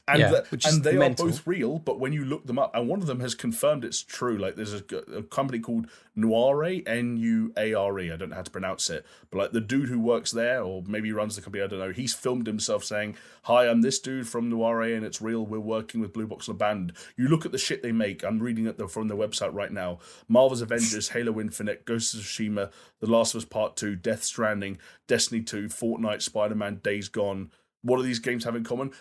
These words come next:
Speaker 1: They're the biggest fucking games on planet Earth. I E,
Speaker 2: <laughs>
Speaker 1: like, Hassan, who raised two hundred and seven dollars, but, like, did he, did he invest that in Bitcoin? And now he's outsourcing to these guys? Like, the, and also, and, and from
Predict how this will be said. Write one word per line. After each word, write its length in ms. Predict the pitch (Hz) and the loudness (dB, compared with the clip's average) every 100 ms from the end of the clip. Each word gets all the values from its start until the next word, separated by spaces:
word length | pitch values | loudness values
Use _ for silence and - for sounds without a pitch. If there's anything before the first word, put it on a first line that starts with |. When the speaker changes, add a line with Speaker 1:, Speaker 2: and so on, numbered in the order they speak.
| - | -6
Speaker 1:
They're 100 | 123 | -2
the 80 | |
biggest 360 | 113 131 120 117 | 0 0 -2 -4
fucking 320 | - 123 120 | -2 -2 0
games 300 | 113 117 117 | -2 0 -2
on 100 | 117 | -4
planet 260 | 113 110 107 | -2 -4 -2
Earth. 420 | 110 82 92 - - _ - | -2 -2 -4 -10 -20 _ -2
I 140 | 113 | 2
E, 260 | 123 117 120 160 - | 4 4 2 0 0
Speaker 2:
<laughs> 200 | 120 131 | -2 0
Speaker 1:
like, 220 | 120 117 113 - - - | 2 0 0 -6 -6 0
Hassan, 460 | 160 - 143 127 | 2 4 4 2
who 160 | 117 117 | 0 0
raised 320 | 120 120 - | 0 -2 -2
two 100 | 143 | -2
hundred 200 | 127 117 | -2 -2
and 80 | 113 | -2
seven 260 | 131 123 113 | 0 -2 0
dollars, 300 | 123 110 98 | 0 0 -4
but, 220 | 104 - | -8 -4
like, 180 | 117 - - - | -6 -6 -16 -4
did 80 | 143 | -2
he, 80 | |
did 220 | 135 123 139 | -2 -2 0
he 80 | 139 | 0
invest 300 | 123 143 - | 2 2 4
that 120 | 147 | 2
in 140 | 117 | 2
Bitcoin? 460 | 156 160 190 226 233 - - | -2 -2 -2 0 0 -4 -4
And 100 | 123 | 2
now 160 | 131 | 4
he's 220 | 147 - | 2 0
outsourcing 680 | - - 147 143 - 160 165 | -6 0 0 2 0 -2 -2
to 60 | 151 | -6
these 240 | 160 180 | -4 -4
guys? 280 | - 226 226 | 0 0 0
Like, 200 | 160 - - - - - - - - | -4 -8 -16 -18 -18 -20 -16 -16 -8
the, 220 | 123 - - - - | -2 -2 0 -2 2
and 100 | 156 | 4
also, 260 | 170 135 - | 6 4 4
and, 220 | 180 180 175 | 2 2 0
and 280 | 185 180 | 0 0
from 180 | - 208 | -2 -4